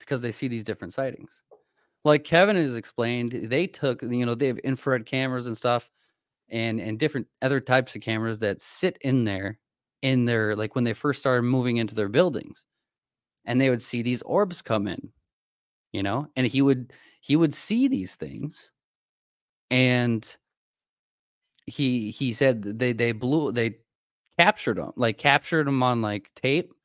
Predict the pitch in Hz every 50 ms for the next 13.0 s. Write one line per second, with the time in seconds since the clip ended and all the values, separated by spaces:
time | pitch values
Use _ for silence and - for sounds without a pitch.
0 | _ _ _ _ _ _ _ _ _ _ - - 120 113 107 110 139 131 139 165
1 | 185 165 175 165 135 139 175 185 127 107 127 - _ - 143 - _ _ _ _
2 | _ _ _ _ _ _ _ _ _ _ _ _ _ _ _ _ _ 143 143 160
3 | 165 151 156 - 131 120 107 - - - 214 220 202 180 143 113 120 117 - 147
4 | 139 131 - 190 - - - - - _ _ _ _ _ _ _ _ _ _ _
5 | _ _ _ _ _ _ _ _ _ _ _ _ _ _ _ _ _ _ _ _
6 | _ - 131 131 131 131 131 131 131 131 123 117 - - - 127 127 123 - -
7 | - - - _ - - 127 120 139 127 - - - 294 294 294 - - - -
8 | - - - - - _ _ _ _ _ _ _ _ _ _ _ _ _ _ _
9 | _ _ _ - 135 139 - - 269 277 - - 143 135 131 123 - - 151 139
10 | 139 131 131 143 170 196 175 - 196 175 160 - 196 165 - 143 120 - - 196
11 | 185 170 185 202 240 233 202 - - - 170 175 175 135 139 143 131 127 120 123
12 | - 123 127 131 120 - 139 127 - 104 - - - - - - - - -